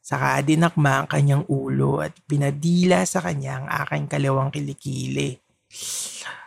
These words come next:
Hayok na hayok ang putang ina. Para siyang aso na hindi magkanda umayaw sa pagsinghot. Halik at dila sa kilikili ko.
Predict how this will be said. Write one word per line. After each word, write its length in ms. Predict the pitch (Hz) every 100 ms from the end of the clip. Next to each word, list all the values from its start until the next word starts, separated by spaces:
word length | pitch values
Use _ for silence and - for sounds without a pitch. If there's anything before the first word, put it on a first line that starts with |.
| _ _ -
Hayok 400 | 170 151 - 143
na 160 | 143
hayok 240 | 143 139 -
ang 160 | 147
putang 640 | 151 156 156 - 156 165 -
ina. 640 | 156 170 185 202 196 170 - - - _ _ -
Para 240 | 226 247
siyang 560 | - - 247 240 196 - -
aso 400 | - - - 185
na 160 | 151 151
hindi 320 | 156 147 151
magkanda 480 | 156 151 - 160 156
umayaw 480 | 156 151 156 160 160
sa 160 | -
pagsinghot. 720 | - 175 - 151 147 151 160 151 _ _ _ _ _
Halik 400 | - 147 170 175 _ - -
at 80 | -
dila 560 | 180 160 190 185 165 170
sa 160 | -
kilikili 640 | 165 156 151 - 160 151 143
ko. 400 | 165 175 175